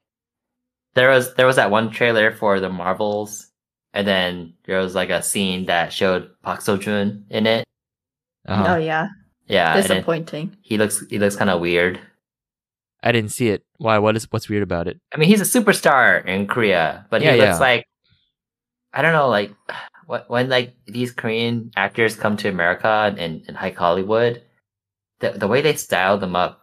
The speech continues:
Speaker 1: makes them look kinda, like, 촌스러워.
Speaker 3: Yeah.
Speaker 1: Like, kinda old-fashioned.
Speaker 2: Oh.
Speaker 3: Like, weird, like, very American styled, like, eyebrows.
Speaker 1: And hair.
Speaker 3: And hair.
Speaker 1: Yeah.
Speaker 3: Uh,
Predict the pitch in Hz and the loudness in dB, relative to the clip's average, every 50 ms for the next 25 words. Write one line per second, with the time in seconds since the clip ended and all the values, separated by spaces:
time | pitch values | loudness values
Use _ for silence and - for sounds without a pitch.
0 | _ _ - 87 85 85 - 92 87 87 85 - - 90 85 76 76 - _ - | _ _ -8 -8 -8 -6 -6 -4 -4 -4 -4 -4 -2 -2 -2 -2 -4 -8 _ -16
1 | - - - _ - - 87 78 76 - - - 98 95 95 - - 131 127 127 | -16 -16 -16 _ -8 -6 -6 -6 -8 -10 -8 -6 -4 -4 -4 -4 -2 0 2 2
2 | 135 143 143 139 127 _ - 196 190 185 180 175 175 175 170 196 226 - - - | 2 2 0 -4 -10 _ -8 -6 -4 -2 -2 0 0 -2 -2 -4 -8 -8 -6 -6
3 | - - - 123 104 - 98 101 101 101 - 101 92 92 - - 120 113 117 120 | -4 -2 0 0 0 2 2 2 2 2 0 0 0 0 0 -2 -4 -4 -4 -6
4 | 120 - _ _ _ _ _ _ _ _ _ _ _ _ _ _ _ - 98 101 | -8 -10 _ _ _ _ _ _ _ _ _ _ _ _ _ _ _ -6 -4 -4
5 | 98 98 101 104 98 92 87 - 233 226 202 196 202 196 202 196 196 220 240 262 | -2 -2 -2 -2 -2 0 2 2 2 2 2 0 -2 -2 0 2 2 4 4 6
6 | 294 302 - - 277 262 247 226 226 233 254 285 349 427 - 294 277 240 226 208 | 6 6 6 4 4 4 4 6 6 6 8 6 6 4 4 4 4 4 6 6
7 | 214 233 233 233 - 277 233 233 226 214 - - 180 180 185 190 190 190 190 - | 6 6 4 4 2 -2 -2 -2 -4 -6 -2 0 2 4 4 4 2 0 0 -2
8 | 180 165 - - - - 151 156 180 185 196 190 190 196 190 190 190 190 190 190 | -2 -4 -4 -4 -2 0 2 2 0 0 0 2 2 4 4 2 0 -2 -4 -8
9 | 190 - - - - - _ _ _ _ _ _ _ _ _ _ _ _ - 98 | -10 -12 -16 -18 -18 -20 _ _ _ _ _ _ _ _ _ _ _ _ -12 -12
10 | 87 82 101 98 92 87 90 87 87 87 87 - 196 180 175 214 220 220 180 175 | -12 -8 -6 -4 -2 0 0 0 0 -2 -2 -4 -4 -6 -6 -6 -4 -4 -2 -2
11 | 175 175 175 180 180 180 180 180 180 180 - - - - - - 156 156 156 - | -2 -2 -4 -4 -4 -4 -4 -4 -4 -6 -8 -8 -8 -6 -4 -2 -2 -4 -4 -4
12 | - 175 - - - - - | -4 -4 -4 -6 -6 -10 -14